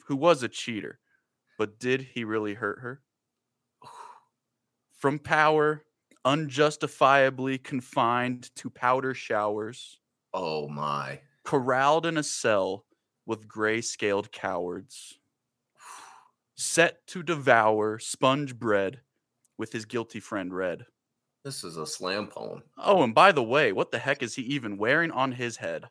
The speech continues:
Speaker 1: <laughs> Salvation lies within, and the truth behind the bullet. As far as the trigger goes, will we ever find out who pulled it?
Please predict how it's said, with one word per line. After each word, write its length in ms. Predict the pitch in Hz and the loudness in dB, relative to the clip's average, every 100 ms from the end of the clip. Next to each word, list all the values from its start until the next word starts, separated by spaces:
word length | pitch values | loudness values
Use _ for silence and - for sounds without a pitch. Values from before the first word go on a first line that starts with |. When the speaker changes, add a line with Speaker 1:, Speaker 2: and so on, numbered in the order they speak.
| _ - | _ -8
Speaker 1:
<laughs> 80 | - 415 - - - _ _ _ _ _ _ _ - _ - | -4 -4 -4 -8 -12 _ _ _ _ _ _ _ -20 _ -4
Salvation 800 | - 143 131 170 196 196 170 165 | 4 4 6 2 0 -4 -4 0
lies 360 | 139 127 139 | 2 2 0
within, 480 | 127 120 110 101 104 _ _ _ - _ _ - | -4 -6 -4 -4 -4 _ _ _ -20 _ _ -6
and 140 | 123 117 | -2 0
the 60 | |
truth 500 | - - 151 147 143 - | -2 -4 -2 -4 -2 0
behind 500 | 117 123 110 107 98 | 2 2 0 0 -6
the 60 | |
bullet. 460 | 90 92 90 69 - - - _ _ _ _ _ - - - - | -6 -6 -6 -8 -14 -20 -20 _ _ _ _ _ -20 -20 -10 -6
As 120 | 123 | -4
far 300 | - 147 151 | 2 6 8
as 140 | 147 127 | 6 2
the 100 | 131 | -8
trigger 400 | - 151 135 131 | -4 -2 0 0
goes, 600 | 123 127 139 147 - - _ _ _ _ _ _ _ _ _ _ - | 2 2 0 -6 -14 -20 _ _ _ _ _ _ _ _ _ _ -8
will 140 | 110 | -6
we 160 | 107 117 | -2 -2
ever 200 | 120 131 | -2 -4
find 360 | - 123 117 110 | -4 -2 -2 -2
out 220 | 117 127 | -4 -6
who 100 | 117 | -12
pulled 320 | - 107 120 | -8 -8 -8
it? 100 | 143 | -16